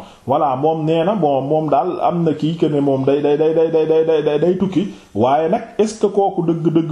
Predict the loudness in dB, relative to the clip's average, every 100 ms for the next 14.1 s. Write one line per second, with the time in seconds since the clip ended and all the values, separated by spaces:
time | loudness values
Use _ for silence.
0 | 0 0 0 -2 0 0 -2 -2 -2 0
1 | -2 -2 -4 -2 -2 -2 0 -2 -4 -8
2 | -2 0 2 0 0 -2 -2 -2 0 2
3 | 0 0 0 0 -2 0 0 0 0 0
4 | 2 0 0 -4 -12 -6 0 2 2 0
5 | 0 0 -2 0 0 2 0 0 -2 -2
6 | 0 0 0 0 0 0 -2 0 0 0
7 | 0 -6 -10 -2 0 2 2 0 0 -2
8 | 0 -2 0 0 -2 -4 -8 -2 0 2
9 | 2 2 2 0 -2 -2 -2 0 0 -2
10 | -2 0 0 0 0 0 0 0 0 0
11 | 0 0 0 -2 -4 -2 -2 0 -2 -4
12 | -10 -4 -2 -2 -4 -2 0 2 2 2
13 | 0 0 0 0 2 2 0 0 0 -2